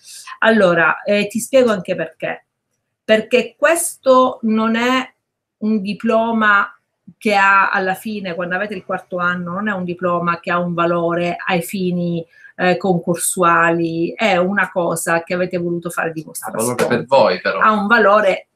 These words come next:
Speaker 1: molto importante per voi, ma la mole di lavoro che avete fatto è per tutti la stessa, anche se le capacità poi alla fine sono differenti,
Speaker 2: Ah, andiamo,
Speaker 1: ma
Speaker 2: andiamo,
Speaker 1: a
Speaker 2: veloce.
Speaker 1: tutti è stata data la possibilità di fare lo stesso percorso e a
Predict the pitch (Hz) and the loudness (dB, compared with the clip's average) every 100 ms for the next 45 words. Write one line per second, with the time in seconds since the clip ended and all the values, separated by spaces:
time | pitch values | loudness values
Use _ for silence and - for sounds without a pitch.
0 | - 185 180 175 196 180 - 180 - 165 | -8 -2 -2 -2 -2 -4 -4 -6 -4 -2
1 | 160 165 165 165 165 160 160 170 170 _ | -2 -6 -10 -12 -12 -12 -12 -12 -14 _
2 | - - 208 208 - 175 170 190 269 220 | -20 -4 0 2 0 -4 -2 2 4 4
3 | 170 170 170 165 185 185 175 170 165 - | 0 -2 -2 2 4 6 4 0 -2 -6
4 | _ _ _ _ _ - 202 175 170 - | _ _ _ _ _ -2 2 2 0 -4
5 | 175 190 185 165 170 156 - - 175 - | -2 -2 -4 -6 -6 -8 -10 -6 -4 -2
6 | 247 - 175 - 240 - 160 156 - 180 | -6 -4 -6 -4 -8 -6 -8 -8 -4 -2
7 | 160 - 175 165 254 285 254 - 180 170 | -2 -2 0 2 2 0 0 0 0 0
8 | 175 170 185 180 208 180 165 156 - 196 | -2 -4 -4 -2 0 0 0 -2 -4 -2
9 | 175 - 190 180 175 - - 156 156 160 | -2 -2 -2 -2 -4 -6 -2 0 0 -2
10 | - 170 170 165 151 160 135 135 208 226 | -4 0 0 0 -2 0 0 2 4 4
11 | 170 190 214 185 330 - 208 196 202 190 | 2 0 0 2 2 2 -2 -4 -2 0
12 | 190 190 185 180 180 175 202 170 180 180 | 2 0 0 -2 -4 -10 -10 -8 -6 -6
13 | 180 175 170 - 175 170 185 165 165 190 | -2 0 0 -2 -6 -4 -2 -2 -4 -8
14 | - 285 370 - 330 269 - - 208 - | -10 -8 -8 -2 0 0 -4 -8 -6 0
15 | 277 | 0